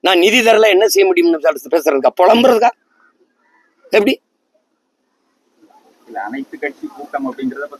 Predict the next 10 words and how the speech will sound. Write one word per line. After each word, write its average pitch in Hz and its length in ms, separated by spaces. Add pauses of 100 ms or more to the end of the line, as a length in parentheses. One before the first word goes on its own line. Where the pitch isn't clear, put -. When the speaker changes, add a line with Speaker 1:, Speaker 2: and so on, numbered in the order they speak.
Speaker 2:
தேர்தலுக்கான 135 480
கூட்டம். - 300
Speaker 1:
அனைத்து 247 360
கட்சி 240 220
கூட்டம், 196 260
அனைத்து 185 220
கட்சி 156 180
கூட்டம். 147 260
எப்ப 156 240
அனைத்து, 175 240